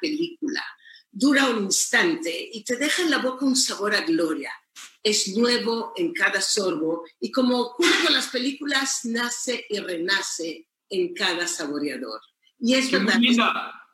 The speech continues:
Speaker 2: muy linda frase, no la había escuchado nunca. La
Speaker 1: Es
Speaker 2: verdad que sí, eh, que cada vez que uno va probando el vino va descubriendo cosas nuevas,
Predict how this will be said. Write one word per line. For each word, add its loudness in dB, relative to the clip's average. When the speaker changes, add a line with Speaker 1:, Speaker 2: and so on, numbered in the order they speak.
Speaker 2:
muy 0
linda 2
frase, -2
no 0
la 2
había 0
escuchado -2
nunca. -2
La 2
Speaker 1:
Es 4
Speaker 2:
verdad 0
que 0
sí, 2
eh, -4
que 2
cada 2
vez 0
que -2
uno 2
va 4
probando 0
el 4
vino 0
va 2
descubriendo 0
cosas -4
nuevas, -2